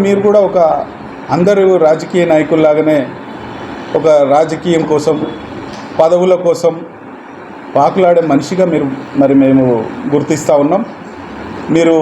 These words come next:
ఇక ముందు కూడా ఇట్లాంటివి మాట్లాడితే కలిసి పనిచేద్దాం, స-, సలహాలు ఇవ్వండి. మీ ముఖ్యమంత్రి ఇవాళ ప్రతిపక్ష, ప్రధాన ప్రతిపక్ష నాయకుడు, జీతం తీసుకుంటుండు, నేనే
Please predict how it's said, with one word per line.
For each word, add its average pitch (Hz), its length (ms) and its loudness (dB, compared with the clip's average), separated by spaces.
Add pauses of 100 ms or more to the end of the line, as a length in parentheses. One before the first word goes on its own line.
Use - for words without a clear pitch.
(240)
ఇక 165 100 0 (100)
ముందు 196 200 2
కూడా 202 160 4
ఇట్లాంటివి 175 480 0
మాట్లాడితే 165 480 2 (800)
కలిసి 226 300 2 (100)
పనిచేద్దాం, 170 480 0 (1400)
స-, 131 200 4 (140)
సలహాలు 165 440 2
ఇవ్వండి. 147 300 2 (640)
మీ 196 160 2
ముఖ్యమంత్రి 214 540 0 (100)
ఇవాళ 196 240 2 (800)
ప్రతిపక్ష, 180 460 0 (160)
ప్రధాన 190 320 2 (100)
ప్రతిపక్ష 180 400 0 (140)
నాయకుడు, 143 340 2 (840)
జీతం 185 340 2
తీసుకుంటుండు, 180 560 -2 (840)
నేనే 202 220 2